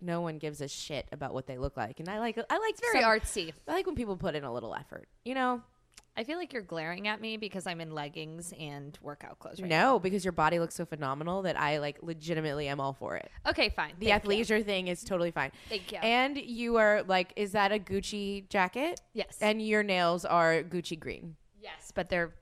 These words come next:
Speaker 2: don't look too closely at them.
Speaker 1: Um, I know they're chipped, but, like,
Speaker 2: Totally
Speaker 1: I
Speaker 2: chipped.
Speaker 1: appreciate the fact that you are wearing Gucci green nails with your Gucci jacket.
Speaker 2: That was not planned, just so you know. That's
Speaker 1: It wa-,
Speaker 2: just
Speaker 1: it wasn't?
Speaker 2: effortless. No.
Speaker 1: When you picked out your nail color, you weren't like, "This is Gucci green"?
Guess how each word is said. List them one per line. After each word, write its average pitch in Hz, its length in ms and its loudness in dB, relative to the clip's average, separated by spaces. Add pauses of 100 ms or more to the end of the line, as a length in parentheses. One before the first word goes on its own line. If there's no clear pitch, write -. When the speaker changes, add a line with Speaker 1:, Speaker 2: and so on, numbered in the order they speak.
(200)
Speaker 2:
don't 175 220 -4
look 170 160 -12
too 156 240 -10 (140)
closely - 340 -10
at - 160 -12
them. 98 140 -16 (480)
Speaker 1:
Um, 208 260 6
I 214 120 6
know 147 280 2
they're 170 140 4
chipped, 170 400 0
but, 175 160 4
like, 180 220 6
Speaker 2:
Totally 190 200 4
Speaker 1:
I 185 40 8
Speaker 2:
chipped. 190 120 4
Speaker 1:
appreciate 226 460 2
the 196 100 2
fact 170 240 4
that 165 140 0
you 180 140 4
are 185 80 8
wearing 180 300 2
Gucci 190 400 -4
green 180 280 0
nails 151 440 2
with 170 140 0
your 160 100 -2
Gucci 147 320 -4
jacket. - 440 -10
Speaker 2:
That 254 180 -2
was 302 160 -4
not 262 240 2
planned, 160 540 -10
just - 240 -12
so 165 60 -14
you 143 120 -16
know. 139 180 -18
That's 190 180 -10
Speaker 1:
It 220 40 -8
wa-, 233 140 4
Speaker 2:
just - 160 -6
Speaker 1:
it 214 80 -6
wasn't? 226 300 0
Speaker 2:
effortless. - 220 -10 (280)
No. 294 220 0
Speaker 1:
When 233 140 6
you 233 80 2
picked 254 200 2
out 226 80 4
your 220 100 0
nail 185 200 2
color, 190 260 4
you 185 140 2
weren't 180 140 2
like, 160 240 0
"This 175 160 -2
is 170 100 -10
Gucci 165 320 -4
green"? 151 320 -4